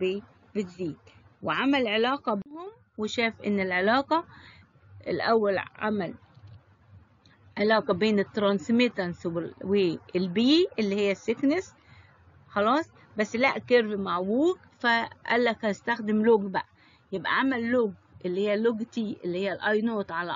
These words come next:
اي تي، وعملها لقاها في علاقه خط مستقيم، يعني بكل ما بزود ال-، ال-، آه، كل ما بيزيد عندي، آه، الابزوربانس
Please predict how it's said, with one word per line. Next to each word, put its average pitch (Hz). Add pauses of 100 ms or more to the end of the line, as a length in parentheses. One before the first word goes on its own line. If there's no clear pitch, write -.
اي 220
تي، 302 (500)
وعملها 220
لقاها 214
في 208
علاقه 214 (120)
خط -
مستقيم، 277
يعني 220
بكل 233
ما 202
بزود 185 (640)
ال-، 185 (420)
ال-، 175
آه، 165
كل 247
ما 208
بيزيد 190 (500)
عندي، 190 (580)
آه، 175
الابزوربانس 294